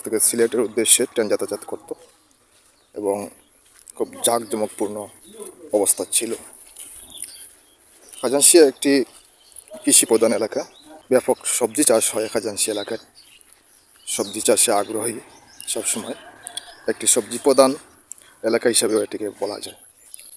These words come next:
তো এখান থেকে শহরে তরিতরকারিগুলো নিয়ে যাওয়ার জন্য ট্রেনকে বাহন হিসেবে ব্যবহার করতেন। দীর্ঘদিন থেকে কিন্তু ট্রেন চলাচল বন্ধ থাকায় রেলওয়ে স্টেশন এখন কিন্তু আসলে মৃত,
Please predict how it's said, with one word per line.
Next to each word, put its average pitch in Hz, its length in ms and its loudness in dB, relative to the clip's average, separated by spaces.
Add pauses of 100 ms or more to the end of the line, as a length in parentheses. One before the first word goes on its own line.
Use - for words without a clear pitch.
(360)
তো 127 60 4
এখান 165 180 2
থেকে 170 300 6 (1200)
শহরে 120 460 4 (1000)
তরিতরকারিগুলো 117 760 2
নিয়ে 110 220 0
যাওয়ার 110 220 4
জন্য 110 300 -4 (200)
ট্রেনকে 131 340 2
বাহন 113 260 2
হিসেবে 110 300 -4
ব্যবহার 104 300 -6
করতেন। - 320 -12 (1500)
দীর্ঘদিন 123 420 2
থেকে 147 240 0
কিন্তু 113 440 -2 (600)
ট্রেন 110 200 -4
চলাচল 107 440 -4
বন্ধ 113 240 -4
থাকায় 101 360 -8 (180)
রেলওয়ে 117 340 4
স্টেশন 120 380 4
এখন 113 180 -4
কিন্তু 107 260 -10
আসলে 107 280 -4 (800)
মৃত, 127 440 2